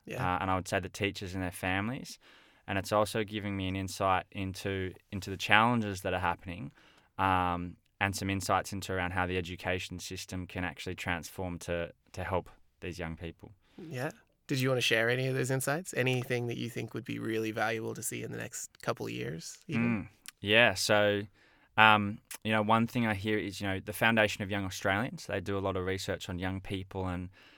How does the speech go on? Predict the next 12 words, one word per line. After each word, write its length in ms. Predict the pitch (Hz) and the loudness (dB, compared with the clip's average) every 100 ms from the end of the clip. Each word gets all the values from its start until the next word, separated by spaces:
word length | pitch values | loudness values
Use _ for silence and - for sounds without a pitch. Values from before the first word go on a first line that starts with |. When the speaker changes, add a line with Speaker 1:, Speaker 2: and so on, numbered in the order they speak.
| - | -12
Speaker 2:
and 100 | - | -4
amongst 380 | 95 98 95 - | 0 0 -2 -2
other 160 | 98 101 | 0 0
organisations. 840 | 98 95 92 92 92 92 95 92 | 0 0 -2 0 -2 -2 -6 -6
And 140 | 95 90 - - | -6 -8 -12 -18
a 40 | - | -10
common 400 | - 117 120 110 | 0 2 2 0
thread 320 | - 104 95 | 2 2 2
that's 180 | 98 - | -6 -4
coming 360 | 110 92 92 | -6 -4 0
out 260 | 95 95 - | 2 0 -2
is 400 | 98 95 90 - | -4 -4 -4 -8